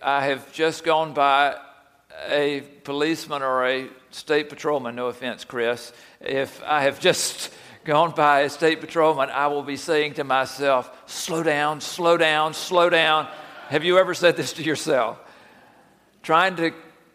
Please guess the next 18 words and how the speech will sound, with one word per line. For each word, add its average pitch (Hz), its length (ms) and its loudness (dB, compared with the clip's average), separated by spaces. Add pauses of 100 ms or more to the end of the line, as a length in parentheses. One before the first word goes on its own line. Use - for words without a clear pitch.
(380)
make 190 280 4
myself 170 560 2
do 190 200 2
the 190 120 4
right 175 400 4
things, 160 680 -2
you 139 180 -4
know, 135 440 -2 (340)
and 147 220 -4
to 147 100 -2
live 170 720 2
in 147 340 -6
the 139 280 -4 (240)
right 151 440 0
pattern. 143 560 -4 (720)
This 156 240 -4
inner 196 300 -2
voice 165 600 0